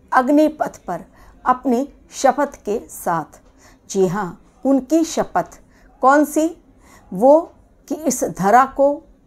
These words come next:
वो बनाना चाहते हैं इस लायक कि लोग खुशहाल ज़िंदगी जी सकें, हर चेहरे पर हो खुशी, हर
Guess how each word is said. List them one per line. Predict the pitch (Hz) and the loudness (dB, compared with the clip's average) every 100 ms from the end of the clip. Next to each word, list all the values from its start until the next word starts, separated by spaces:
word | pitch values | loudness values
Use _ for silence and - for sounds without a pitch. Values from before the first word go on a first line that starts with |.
| - | -8
वो | 175 196 196 - | 0 2 0 -6
बनाना | 185 185 185 180 170 | -4 0 0 0 -2
चाहते | - 190 196 277 | 0 0 0 -2
हैं | 247 254 262 _ _ - - - | -2 -4 -12 _ _ -20 -12 -4
इस | 339 349 | -2 0
लायक | 240 214 240 196 196 - - - _ | 2 4 4 2 -4 -12 -20 -20 _
कि | 214 | -6
लोग | 202 240 196 - _ _ - | -2 0 -2 -4 _ _ -6
खुशहाल | 240 - 220 247 269 233 | -6 -4 2 4 4 0
ज़िंदगी | 165 208 220 180 170 214 - _ - | -4 -4 -2 -4 -6 -10 -14 _ -14
जी | 170 190 | -6 -6
सकें, | 170 185 - 180 - _ _ - - - | -6 -12 -14 -18 -20 _ _ -20 -20 -2
हर | 277 330 | 4 4
चेहरे | 311 - 247 269 302 | 2 2 4 4 4
पर | 302 220 | 2 0
हो | 220 214 | -2 -6
खुशी, | 233 - - 170 - - _ _ _ - - - | -8 -8 -8 -10 -12 -20 _ _ _ -20 -20 -6
हर | 285 339 | 2 2